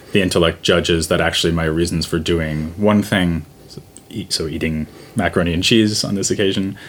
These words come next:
are more compelling than my reasons for eating something else on this occasion. Hence, the voluntarists are wrong, because in the end, e-, even though it's true that you have different reasons for doing different things and that you choose one rather than the other,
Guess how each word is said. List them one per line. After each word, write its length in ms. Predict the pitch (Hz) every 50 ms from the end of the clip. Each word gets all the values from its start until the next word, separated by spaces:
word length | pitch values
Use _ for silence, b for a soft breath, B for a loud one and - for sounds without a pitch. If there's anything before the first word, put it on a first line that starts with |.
| B B B -
are 100 | 104 104
more 240 | 104 104 101 98
compelling 540 | 95 - 101 90 - 87 82 82 82 82 82
than 180 | 80 80 82 80
my 80 | 80
reasons 460 | 80 78 78 85 82 - 82 78 78 -
for 160 | - 85 76
eating 420 | 82 90 80 80 78 78 78 76
something 320 | - - 85 80 - 80 80
else 420 | 78 76 76 - - - - -
on 120 | 87 85
this 120 | 80 - -
occasion. 600 | - - - 87 76 - - - 78 131 147 147 B B B B B B B - -
Hence, 440 | - - 101 87 - - - - - -
the 160 | 104 101 95
voluntarists 500 | 85 92 85 85 85 - 92 80 - -
are 80 | 80 78
wrong, 420 | 92 113 113 107 101 98 98 104 - B B B B B B
because 500 | - 95 - - 95 87 82 78 - -
in 160 | - 110 95 90
the 160 | 87 87 87
end, 400 | 85 87 87 87 87 82 78 - -
e-, 180 | 107 107 107 - -
even 180 | - 98 87 92
though 120 | 87 82
it's 100 | 78 -
true 160 | - - 101
that 120 | 90 92 80
you 120 | 85 82
have 240 | 87 90 82 78 85 - - -
different 300 | - 98 - - 87 71
reasons 360 | 73 85 87 87 95 90 82
for 100 | - -
doing 300 | 78 80 92 87 82 80
different 320 | 76 80 73 - 82 78 -
things 380 | - 82 82 87 92 98 95
and 160 | 85 82 85 85
that 140 | 82 65
you 120 | 82 82 76
choose 400 | - - - 92 90 85 78 76
one 240 | 85 82 87 85 80
rather 260 | 78 80 80 80 76
than 160 | 73 80 78
the 120 | 76 76 76
other, 340 | 78 85 95 98 101 107